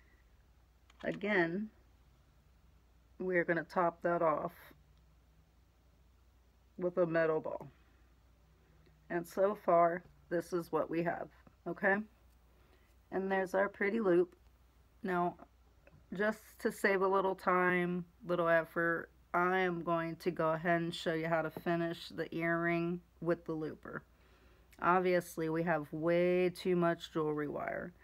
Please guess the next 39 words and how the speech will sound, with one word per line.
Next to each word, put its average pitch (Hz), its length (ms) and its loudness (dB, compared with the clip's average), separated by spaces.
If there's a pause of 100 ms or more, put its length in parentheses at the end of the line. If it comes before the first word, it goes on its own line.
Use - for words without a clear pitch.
(380)
so 156 640 0 (1160)
you 175 240 -8
gotta 202 320 6
kinda 185 580 2
eyeball 151 680 4
it. 151 180 -2
Most 185 420 0
people 185 420 0
mark 160 400 0
it, 165 120 -2
especially 160 580 -2
when 160 240 0
you're 156 80 -6
getting 151 300 -2
started. 160 580 0
You 147 60 -6
get 151 180 -2
a 143 60 -2
marker, 160 760 2 (440)
you 143 80 -8
put 151 200 -2
it 139 120 -6
in 156 160 2
the 151 80 -6
tool, 170 520 2 (200)
you 156 100 -2
figure 151 400 -2
out 151 160 0
where 160 220 2
it 156 80 -4
needs 156 260 -4
to 151 100 -6
be 147 140 -2
cut, 175 500 2 (540)
but 147 300 0 (720)
you 160 160 0
will 160 100 -2
get 147 240 -6
there. 76 260 -4